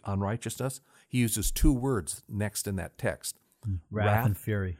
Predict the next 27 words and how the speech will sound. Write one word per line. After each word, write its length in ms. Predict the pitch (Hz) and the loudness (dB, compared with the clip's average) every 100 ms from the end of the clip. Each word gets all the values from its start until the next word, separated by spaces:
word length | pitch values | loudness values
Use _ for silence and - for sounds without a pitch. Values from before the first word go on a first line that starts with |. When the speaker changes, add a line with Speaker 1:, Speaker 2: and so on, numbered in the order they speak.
| - | -8
Speaker 1:
and 180 | - 113 | -2 -2
fury. 380 | - 123 110 82 | 0 -2 -2 -2
Mike 320 | 90 95 113 107 | -4 -4 -4 -2
says 300 | - 92 95 | -4 -4 -6
wrath 460 | 90 104 120 - - | -4 -2 -2 -6 -8
and 160 | 107 110 | -4 -2
indignation. 720 | 101 101 95 101 95 - - - | -2 -4 -4 -6 -8 -12 -14 2
Speaker 2:
Mm. 120 | 104 | 2
Speaker 1:
Some 200 | 95 113 | 4 0
would 120 | 107 - | -2 -2
say 140 | 92 | -2
wrath 480 | 82 104 110 127 - - | -2 -2 -2 -4 -8 -10
and 160 | 101 95 - | -10 -8 -6
anger. 420 | 101 98 - - - _ | -4 -4 -6 -16 -20 _
Wrath 300 | 98 107 131 | -4 0 0
and 80 | 123 | -2
fury. 140 | 101 90 | -4 -6
There's 160 | 92 | -6
two 220 | - 180 147 | -4 0 0
words. 440 | 135 92 - - 110 | 0 -2 -4 -6 -2
Speaker 2:
Mm-hmm. 200 | 98 90 - - | 0 0 -2 -4
Speaker 1:
Wrath, 440 | 101 110 131 - - | 2 2 2 -4 -10
orge, 280 | - 113 117 131 143 147 | 0 0 2 -2 -2 -6
is 120 | 101 | -6
the 60 | 101 | -6
Greek 300 | 101 117 - | -4 -4 -4
word. 240 | 131 135 | -6 -6